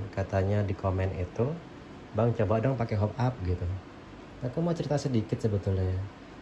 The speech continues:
Dari dulu emang nggak pernah pakai hop up gitu. Karena sasaran targetku itu ya pendek gitu, kayak tembak cicak, kayak tembak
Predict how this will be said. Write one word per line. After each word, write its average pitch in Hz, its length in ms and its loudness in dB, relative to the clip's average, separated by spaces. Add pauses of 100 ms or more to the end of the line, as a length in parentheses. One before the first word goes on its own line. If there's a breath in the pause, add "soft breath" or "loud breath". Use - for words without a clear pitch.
(720)
Dari 131 240 8
dulu 180 160 6
emang 160 400 4 (480)
nggak 110 160 4
pernah 135 160 4
pakai 147 320 2
hop 165 160 0
up 117 320 0
gitu. 101 160 0 (880)
Karena 156 320 2
sasaran 135 480 4
targetku 117 480 4
itu 113 240 4
ya 107 240 4 (640)
pendek 151 560 6
gitu, 104 240 2
kayak 98 240 -4
tembak 101 240 2
cicak, 135 480 -2 (160)
kayak - 240 -4
tembak 95 400 2